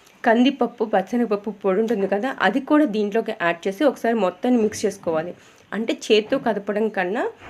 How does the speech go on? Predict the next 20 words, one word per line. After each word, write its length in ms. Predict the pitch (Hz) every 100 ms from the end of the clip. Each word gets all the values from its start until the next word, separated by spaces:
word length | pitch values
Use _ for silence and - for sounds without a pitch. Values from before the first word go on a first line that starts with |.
| - -
మిక్సీలో 400 | 202 240 - 311 254
వేస్తే 280 | 240 -
బాగా 320 | 220 196 214 254
కలుగు-, 400 | 233 208 196 - -
కలుగు-, 460 | 226 208 240 240 190 190 -
అంటే 180 | 208 294 - - - - - - -
ఇదవుతుంది 460 | 214 294 294 262 208
కాబట్టి, 460 | 196 165 180 - 370 - - - - - - _ _ _ - 202
మిక్స్ 320 | 262 262 -
అవుతుంది 340 | 320 302 254
కాబట్టి 480 | 233 226 254 269 339 427 440 - - - 226 - 226
దాంట్లో 300 | 220 202 214
అయితే 140 | 233
మిక్స్ 260 | 254 220 -
చేసేసుకోవాలి. 680 | 233 226 - - 170 185 226
మిక్స్ 320 | 285 185 - -
చేసేసుకొని 640 | 190 190 185 - 170 170 170 - - - -
ఈ 120 | 262 269 254 208 -
సీసాలో 460 | - 254 254 254 226
కం-, 300 | 220 208 196